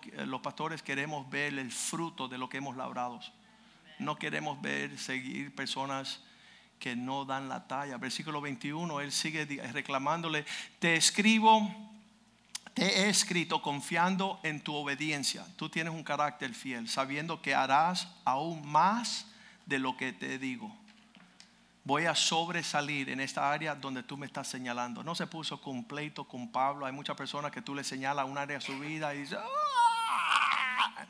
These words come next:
Dice, "No, yo tengo confianza que cuando yo te señale,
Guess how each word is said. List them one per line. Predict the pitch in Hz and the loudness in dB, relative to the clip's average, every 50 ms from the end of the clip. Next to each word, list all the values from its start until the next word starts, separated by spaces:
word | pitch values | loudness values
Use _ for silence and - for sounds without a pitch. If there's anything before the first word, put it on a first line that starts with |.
| - | -12
Dice, | - 139 135 139 131 | -10 -10 -8 -8 -6
"No, | 139 185 208 | -4 -4 -4
yo | 165 151 151 | -4 -4 -4
tengo | - 208 208 214 208 | -2 0 0 0 0
confianza | 208 190 196 202 190 175 165 - 160 147 | 0 -2 0 2 2 2 2 2 -2 -4
que | 143 | -6
cuando | 135 - 143 135 139 | -6 -4 -4 -4 -4
yo | 165 | -4
te | 180 196 | -4 -4
señale, | 185 - 196 185 190 185 175 165 160 147 147 | -4 -2 0 0 2 2 2 2 2 -2 -4